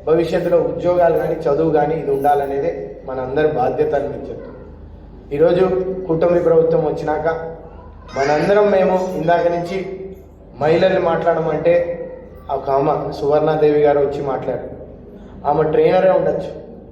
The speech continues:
కానీ మీ అందరిలో ఆ భయం అనేది పోవాలి.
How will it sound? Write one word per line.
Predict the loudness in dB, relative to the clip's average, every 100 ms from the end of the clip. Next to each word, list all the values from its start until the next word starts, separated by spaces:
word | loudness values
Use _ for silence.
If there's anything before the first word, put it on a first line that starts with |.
| -20 -2
కానీ | 0 2
మీ | 2
అందరిలో | 2 2 2 4 4 4 0 -4 -8 -12 -16 -18 -20 -20 -6 -4
ఆ | 0 2
భయం | 4 4
అనేది | 2 0 -2
పోవాలి. | -2 -4 -6